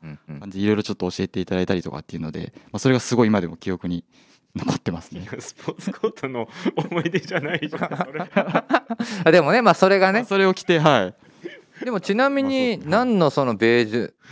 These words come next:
Speaker 1: だってさ、ベージュでしょ？
Speaker 2: はい。
Speaker 1: 秋でしょ？
Speaker 2: はい。
Speaker 1: で、春夏だよね。
Speaker 2: はい。
Speaker 1: でも、ビームスプラスでもね、まあ、定番でラインナップしてる八丸巫女シリーズって言われる、まあ、ベージュのジャケットとかがあったわけじゃん。
Speaker 2: はい。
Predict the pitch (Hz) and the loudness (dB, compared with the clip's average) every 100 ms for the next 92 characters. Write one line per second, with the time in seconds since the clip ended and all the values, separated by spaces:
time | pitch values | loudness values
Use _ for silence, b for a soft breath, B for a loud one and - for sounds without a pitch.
0 | B 170 185 - 110 95 165 196 196 170 | B -8 -6 -2 0 2 2 4 2 2
1 | 175 196 - _ 135 131 226 - _ - | 0 0 -2 _ -6 -4 -4 -8 _ -10
2 | 98 110 120 170 233 113 98 120 147 139 | -8 -6 -4 -4 -6 -12 -14 -8 -4 -4
3 | 135 139 139 127 104 67 73 - - 95 | 0 0 2 -2 -4 -4 -8 -12 -14 -14
4 | - _ _ _ _ _ _ _ _ _ | -14 _ _ _ _ _ _ _ _ _
5 | _ 175 175 127 110 165 196 214 214 214 | _ -6 -2 0 0 -2 0 0 0 -2
6 | 220 208 165 - 110 92 82 67 80 127 | 0 0 0 -2 -4 0 0 0 0 -2
7 | 120 135 113 135 131 123 123 120 _ _ | 0 0 0 0 2 0 0 -4 _ _
8 | _ _ 120 120 113 113 117 107 110 - | _ _ -4 0 2 2 2 0 -4 -4
9 | 87 82 82 107 - 110 107 101 98 98 | 0 0 0 -4 -2 0 0 0 -2 -4
10 | 110 95 82 76 - 78 76 78 85 85 | -2 -2 -2 -4 -6 -4 -4 -4 -4 -2
11 | 85 87 80 78 82 82 76 69 76 76 | -4 -4 -8 -8 -10 -10 -10 -10 -12 -14
12 | 73 71 - - 101 82 | -16 -16 -18 -12 -10 -10